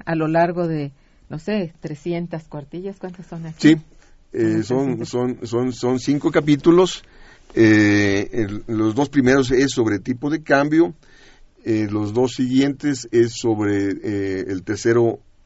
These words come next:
Speaker 2: hace una crítica a la disciplina fiscal, el cuarto justifica el gasto deficitario, que el país si no trabaja con gasto deficitario no tiene condiciones de crecimiento, y el quinto capítulo es un análisis de la problemática económica mundial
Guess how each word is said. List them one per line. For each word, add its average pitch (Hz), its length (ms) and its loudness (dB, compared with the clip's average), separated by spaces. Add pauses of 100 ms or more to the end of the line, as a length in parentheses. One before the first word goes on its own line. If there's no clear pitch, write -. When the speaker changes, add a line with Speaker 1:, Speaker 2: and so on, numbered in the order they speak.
(160)
Speaker 2:
hace 104 160 -6
una 95 120 -6
crítica 131 380 -4
a - 20 2
la 120 40 4
disciplina 117 340 -4
fiscal, 135 640 -2
el 98 160 -8
cuarto 120 560 -2 (300)
justifica 113 840 -6
el 120 120 0
gasto 123 320 -4
deficitario, 123 720 -2 (360)
que 107 160 -2
el 104 340 -2
país 107 280 -2
si 123 60 -4
no 120 100 -2
trabaja 123 220 -4
con 117 80 -4
gasto 117 240 -4
deficitario 110 580 -2
no 110 220 -4
tiene 117 220 -4
condiciones 110 320 -6
de 113 60 -4
crecimiento, 135 720 -4 (300)
y 127 100 2
el 123 100 2
quinto 170 380 -4
capítulo 156 720 0
es 131 160 -6
un 139 140 -4
análisis 127 320 -2
de 120 80 -2
la 110 80 -2
problemática 110 420 -6
económica 117 380 -4
mundial 131 480 -2